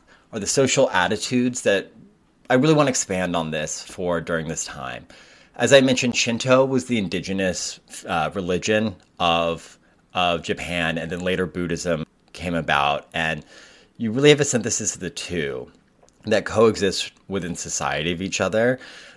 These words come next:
Both of them, both Japanese Buddhism and the Shinto faith, were not sexually inhibiting religions, and, and they allowed a culture that was very sexually expressive.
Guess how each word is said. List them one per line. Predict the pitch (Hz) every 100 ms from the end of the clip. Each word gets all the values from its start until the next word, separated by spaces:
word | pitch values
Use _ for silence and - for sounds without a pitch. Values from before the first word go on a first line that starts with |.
| -
Both | 98 131 143
of | 202 190
them, | 208 208 202 - 95 -
both | 117 -
Japanese | 120 113 135 131 123 - - _ -
Buddhism | 104 92 82 87 85 82 - _
and | 95 95 95
the | 92
Shinto | 92 85 82
faith, | - 76 73 - - -
were | 90 101
not | 95 92 90 92 98 101 - - - _ _ _ _ _
sexually | - 107 - 113 104 95 90 -
inhibiting | 92 82 95 90 92 90
religions, | 85 104 127 127 120 113 110 101 - -
and, | 87 85 85 87 80 _ -
and | 87 82 - - - - -
they | 104 101
allowed | 98 90 85 87 87 95
a |
culture | 90 95 87 92
that | 85
was | 85
very | 95 87
sexually | 92 82 87 76
expressive. | - - - - - -